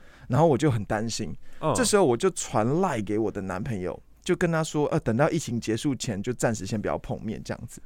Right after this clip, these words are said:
Speaker 2: 是。
Speaker 1: 而且他就说：“我要去筛检。”然后呢，结果她男朋友竟然回说：“呃，如果你确诊的话，我会先跟你分手。”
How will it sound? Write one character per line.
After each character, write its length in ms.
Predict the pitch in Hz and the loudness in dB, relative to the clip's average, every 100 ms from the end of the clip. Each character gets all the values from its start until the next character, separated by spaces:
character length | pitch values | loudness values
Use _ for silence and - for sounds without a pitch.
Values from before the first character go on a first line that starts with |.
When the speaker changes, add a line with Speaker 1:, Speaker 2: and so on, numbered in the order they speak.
| - | -12
Speaker 2:
是。 220 | - 101 | -8 -2
Speaker 1:
而 60 | 131 | 0
且 160 | 135 | 2
他 100 | 117 | 2
就 100 | 120 | 0
说 220 | 131 123 | 0 2
：“我 100 | 110 | 2
要 120 | 98 120 | 2 0
去 100 | 113 | -2
筛 260 | - 104 104 | -2 -2 -2
检。” 200 | - - - - - - - | -6 -10 -12 -16 -16 -16 -10
然 120 | 107 120 | 0 2
后 80 | |
呢， 240 | 143 147 143 - | 4 4 2 0
结 140 | 190 | 4
果 80 | 196 | 6
她 140 | 202 | 6
男 160 | 196 143 | 4 4
朋 100 | 151 | 4
友 60 | 117 | 4
竟 120 | 156 | 4
然 140 | 123 | 2
回 160 | 110 107 | 2 0
说 320 | - 120 117 - - - - - - - | 0 0 0 -4 -18 -20 -20 -20 -6 2
：“呃， 300 | 135 120 113 | 6 6 6
如 160 | 170 | 6
果 160 | 254 190 | 6 4
你 100 | 110 | 2
确 240 | - 190 | 2 4
诊 200 | 117 104 | 4 0
的 60 | 92 | -4
话， 240 | 127 120 | 0 0
我 140 | 65 85 | 0 0
会 100 | 123 | 0
先 180 | 120 107 | 0 -2
跟 140 | 104 | -4
你 60 | 73 | -6
分 260 | - 69 | -10 -10
手。” 180 | - - | -10 -12